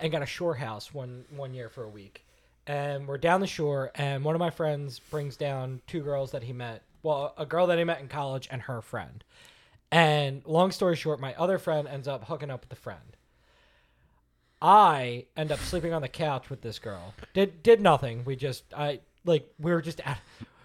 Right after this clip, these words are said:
we were out of bed space, <laughs> and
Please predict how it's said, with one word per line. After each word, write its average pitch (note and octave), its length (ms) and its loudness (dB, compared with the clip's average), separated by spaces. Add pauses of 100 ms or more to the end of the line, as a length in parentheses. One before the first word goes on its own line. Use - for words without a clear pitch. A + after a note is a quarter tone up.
(100)
we F3+ 100 4
were G3+ 80 12
out G#3 140 12
of E3+ 120 10
bed D3+ 200 4
space, F3+ 500 2 (320)
<laughs> - 300 -20
and E3 440 6